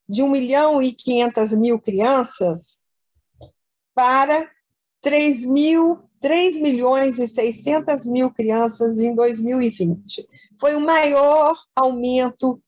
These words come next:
é, que nós tivemos em toda a educação básica. Isso revela o quê? Revela uma demanda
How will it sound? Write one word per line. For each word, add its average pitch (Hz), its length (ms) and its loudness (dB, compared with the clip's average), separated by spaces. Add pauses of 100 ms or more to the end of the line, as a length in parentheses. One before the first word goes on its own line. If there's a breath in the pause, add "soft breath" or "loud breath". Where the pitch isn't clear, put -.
(460 soft breath)
é, 214 400 2
que 208 140 -6
nós 247 260 0
tivemos 247 480 -2
em 247 100 0
toda 247 460 -2
a 247 80 0
educação 233 500 -2
básica. 170 600 -4
Isso 370 280 -2
revela 277 560 0
o 233 60 0
quê? 196 240 -6
Revela 285 500 0
uma 294 140 0
demanda 247 800 -2